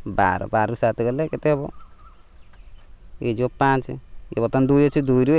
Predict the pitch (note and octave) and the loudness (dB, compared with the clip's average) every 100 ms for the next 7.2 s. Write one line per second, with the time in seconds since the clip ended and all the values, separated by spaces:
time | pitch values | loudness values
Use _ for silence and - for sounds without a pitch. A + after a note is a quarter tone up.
0 | B2 A2+ A2+ C#3 F#3 - A2 A2+ - F2+ | 4 2 0 2 0 -4 -4 -6 -4 -6
1 | G2+ C3+ A#2+ - - - G2+ G2+ G#2+ G#2+ | -6 -10 -16 -18 -20 -14 -8 -4 -2 0
2 | C#3+ C3 A2 G#2 - G2+ C#3 G3+ G3+ - | 0 2 -2 -2 -2 -2 -2 -6 -10 -20
3 | - - - - - A#2+ B2 B2 A#2 B2+ | -20 -20 -20 -12 -4 0 2 2 2 0
4 | A#2 B2 B2 B2 B2 B2 C3 A#2+ B2+ - | -2 -2 0 2 2 2 0 -2 -2 0
5 | A#2+ A#2+ A#2 C#3 - B2 A#2+ - - - | 0 2 0 -2 -4 -6 -8 -14 -20 -20
6 | - - A2+ A#2+ A#2+ B2 B2+ B2 C#3 C3 | -20 -4 0 2 2 0 0 0 0 2
7 | C#3+ - | 0 -2